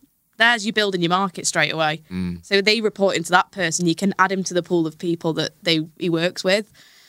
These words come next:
Speaker 1: Yeah, family stuff's really, really important. You've got to understand what the life looks like outside of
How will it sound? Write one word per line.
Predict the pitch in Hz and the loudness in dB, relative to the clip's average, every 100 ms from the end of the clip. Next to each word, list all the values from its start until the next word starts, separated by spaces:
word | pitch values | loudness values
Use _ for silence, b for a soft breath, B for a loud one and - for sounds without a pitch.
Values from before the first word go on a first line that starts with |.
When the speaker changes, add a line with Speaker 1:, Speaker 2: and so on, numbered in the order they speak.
| b b - | b b -4
Speaker 1:
Yeah, | 233 208 | 2 2
family | 175 - 214 208 185 | 0 2 2 2 0
stuff's | - 170 - | -2 -4 0
really, | 180 180 170 | 0 2 0
really | 160 | -2
important. | 156 156 160 156 156 120 | -4 -2 -2 -2 -4 -2
You've | 175 | 0
got | 196 | 0
to | 185 | 0
understand | 180 170 175 165 | -2 -2 0 0
what | 165 | -2
the | 170 | 2
life | 160 165 | 2 2
looks | 170 - | -4 -6
like | 165 160 | -2 0
outside | 160 - 185 175 | 0 0 0 0
of | 165 | -2